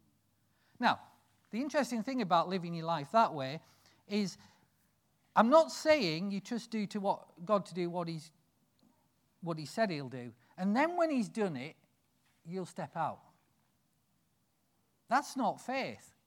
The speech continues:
That's just like, that, that's just expecting God to create miracles in front of you as you walk along. Nobody lives like that. That's not faith. That's not trusting God, 'cause there's no trust required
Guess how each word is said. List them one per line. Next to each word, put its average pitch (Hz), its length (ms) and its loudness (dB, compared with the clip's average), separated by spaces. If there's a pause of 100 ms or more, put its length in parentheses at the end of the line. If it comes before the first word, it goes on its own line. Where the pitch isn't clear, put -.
That's 214 260 2
just 196 200 -6
like, 175 240 2 (1200)
that, - 240 -14
that's 202 220 -6
just 214 180 -6
expecting 180 640 -6
God 202 280 2
to 175 100 -8 (140)
create 180 300 -4
miracles 190 520 -4
in 151 100 -8
front 226 260 -8
of 139 100 -10
you 131 180 -8
as 143 140 -8
you 160 80 -8
walk 156 260 -6
along. 175 340 -6 (720)
Nobody 277 360 -2
lives 143 360 -6
like 120 220 -8
that. 123 260 -4 (800)
That's 202 200 -10
not 208 220 0 (180)
faith. 165 320 -6
That's 170 180 -12
not 185 180 -10
trusting 156 440 -12
God, 160 140 -10
'cause 220 140 -8
there's 190 100 -6
no 254 100 -2
trust 294 380 -8
required 170 600 0